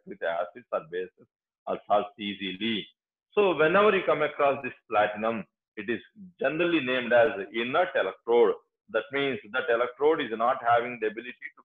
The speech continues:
combine with any ion. That means chemically non-reactive, called inert electrodes. At anode, anode, this, at anode always what happens?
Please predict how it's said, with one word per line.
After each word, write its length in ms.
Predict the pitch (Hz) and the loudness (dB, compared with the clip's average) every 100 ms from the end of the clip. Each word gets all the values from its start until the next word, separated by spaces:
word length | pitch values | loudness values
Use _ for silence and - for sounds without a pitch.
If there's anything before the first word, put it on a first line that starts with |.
| 107 | -12
combine 280 | 107 110 | -6 -6
with 100 | 110 - | -6 -12
any 240 | 101 104 | -12 -10
ion. 340 | 95 85 95 95 - _ _ _ _ | -6 -2 0 -2 -8 _ _ _ _
That 100 | 143 185 | -6 -6
means 120 | 190 - | -10 -4
chemically 720 | 143 147 147 143 151 220 208 | -4 -2 0 0 2 -2 0
non-reactive, 1040 | 120 117 120 110 101 98 - - 143 113 92 131 | 2 2 2 -2 0 0 -2 -2 -2 -2 -4 -2
called 180 | 165 | -2
inert 220 | 160 110 98 | -2 -6 -6
electrodes. 440 | 120 90 _ - _ _ _ _ _ _ _ _ _ - | -8 -8 _ -20 _ _ _ _ _ _ _ _ _ -4
At 140 | 151 | 2
anode, 580 | 151 151 190 180 123 87 _ _ _ _ _ _ _ _ _ - | 4 4 6 8 6 0 _ _ _ _ _ _ _ _ _ -2
anode, 380 | 120 123 104 82 - _ _ _ _ _ _ _ _ | 2 4 2 0 -12 _ _ _ _ _ _ _ _
this, 120 | 156 151 - | -12 -8 -2
at 160 | 170 170 | 0 4
anode 360 | 175 214 214 | 6 8 8
always 380 | 180 185 196 196 - | 8 8 8 4 6
what 240 | 175 170 | 4 4
happens? 360 | 180 185 160 | 0 0 -2